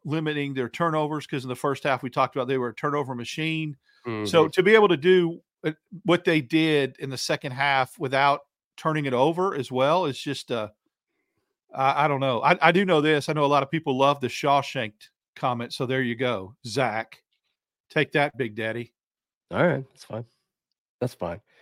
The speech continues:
Speaker 2: Yeah, Auburn had eleven turnovers. Ole Miss had eight. But the fact that Ole Miss shot so well in the first half and they ended up shooting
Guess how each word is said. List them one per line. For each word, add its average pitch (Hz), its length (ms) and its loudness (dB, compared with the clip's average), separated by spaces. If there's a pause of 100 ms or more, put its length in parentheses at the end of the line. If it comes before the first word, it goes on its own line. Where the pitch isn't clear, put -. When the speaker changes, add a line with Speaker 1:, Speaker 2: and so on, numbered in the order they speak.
(520)
Speaker 2:
Yeah, 151 140 6
Auburn 175 360 8
had 180 100 4
eleven 160 440 0
turnovers. 160 760 2 (220)
Ole 139 160 6
Miss 135 260 0
had 120 320 2
eight. 180 440 -4 (1600)
But 175 160 2
the 180 120 2 (120)
fact 214 360 4
that 214 160 2
Ole 190 180 2
Miss 190 220 -2
shot 170 420 4
so 170 320 0
well 175 220 6
in 170 80 0
the 156 80 -2
first 151 340 0
half 143 260 0
and 147 80 -2
they 156 200 2
ended 170 200 2
up 151 120 0
shooting 151 320 -2